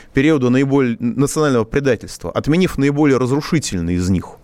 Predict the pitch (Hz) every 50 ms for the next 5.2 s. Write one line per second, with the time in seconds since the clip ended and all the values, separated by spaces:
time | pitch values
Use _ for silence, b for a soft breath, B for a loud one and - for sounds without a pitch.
0 | B B B B B B B B - 139 147 - 196 180 220 208 - - - 147
1 | 123 107 110 113 101 85 - 104 110 - 160 180 214 202 - 156 - - 147 175
2 | 165 - 143 - - 139 131 - - 151 143 139 123 107 98 110 107 104 90 82
3 | 82 - 92 98 101 113 127 - - 196 190 175 160 135 135 170 170 143 - -
4 | 131 - 143 135 143 151 139 - - 143 135 - - 139 143 135 110 - - -
5 | - - - -